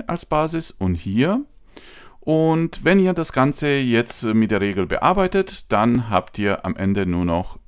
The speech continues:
x hoch drei. Mit Zahlen ist es ein bisschen einfacher als nur mit Buchstaben. Als fünfte Regel, und das sind ja keine Regeln eigentlich, sind die besonderen Werte des Logarithmus, gibt es zwei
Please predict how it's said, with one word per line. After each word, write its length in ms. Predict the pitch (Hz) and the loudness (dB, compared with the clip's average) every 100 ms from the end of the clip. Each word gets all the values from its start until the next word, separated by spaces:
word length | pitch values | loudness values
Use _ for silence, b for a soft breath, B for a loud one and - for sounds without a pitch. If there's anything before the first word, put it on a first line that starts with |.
| - | -12
x 340 | 95 - - | -10 -10 -6
hoch 260 | 80 80 - - | -6 -4 -6 -6
drei. 240 | 87 - - - - B B B | -6 -8 -12 -20 -20 B B B
Mit 160 | B 156 | B 0
Zahlen 280 | 160 147 156 | 6 6 6
ist 160 | 143 | 0
es 120 | 127 117 | -2 0
ein 100 | 107 | 0
bisschen 300 | 110 117 104 | 0 -2 0
einfacher 380 | 92 92 92 | 0 -2 -2
als 240 | 87 87 - | -2 -2 0
nur 180 | 95 104 | 2 4
mit 220 | 98 - | 2 -2
Buchstaben. 560 | - - - 50 - - - - - - - - b b b b b b b b b - | -14 -12 -12 -14 -16 -20 -20 -20 -20 -20 -20 -20 b b b b b b b b b 4
Als 600 | 180 190 - - - - B B B | 6 6 4 -6 -8 -12 B B B
fünfte 560 | B - 247 247 247 120 | B -4 4 4 4 2
Regel, 300 | 107 110 143 | 2 0 0
und 120 | 127 | 0
das 140 | 113 110 | -2 0
sind 140 | 123 | 0
ja 100 | 110 | 0
keine 360 | - 117 104 92 | -2 0 0 2
Regeln 300 | 127 95 80 | 0 0 -4
eigentlich, 380 | 87 - 120 | -4 -4 -6
sind 680 | - 107 113 107 - - - - | -2 2 2 2 -4 -18 -20 -16
die 160 | - 107 | -8 -4
besonderen 580 | 101 101 127 143 107 95 | -2 2 2 2 0 0
Werte 200 | 101 90 | -2 -4
des 160 | 80 | -8
Logarithmus, 760 | 76 71 90 135 226 240 - - | -10 -10 -8 -2 0 0 -6 -16
gibt 200 | - - | -8 -2
es 220 | 180 - | -2 -2
zwei 540 | - 135 165 180 175 | 0 2 4 4 0